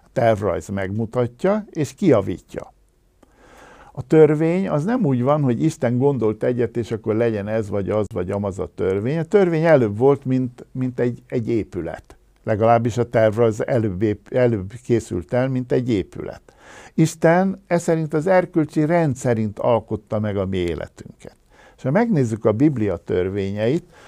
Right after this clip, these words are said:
akkor a Biblia törvényei egyrészt Istennel való kapcsolatunkat, másrészt az emberrel való kapcsolatunkat szabályozza, de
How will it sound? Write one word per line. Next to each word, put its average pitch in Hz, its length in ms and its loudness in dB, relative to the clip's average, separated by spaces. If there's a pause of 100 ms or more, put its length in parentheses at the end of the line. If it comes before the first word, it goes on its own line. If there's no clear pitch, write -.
(160)
akkor 120 280 -6
a 117 60 0
Biblia 139 440 0
törvényei 147 920 2
egyrészt 127 600 0
Istennel 120 1000 0
való 123 340 2
kapcsolatunkat, 127 1080 -2
másrészt 127 480 0
az 98 160 -4
emberrel 107 520 2
való 120 300 0
kapcsolatunkat 123 920 -2
szabályozza, 131 720 0
de 120 380 4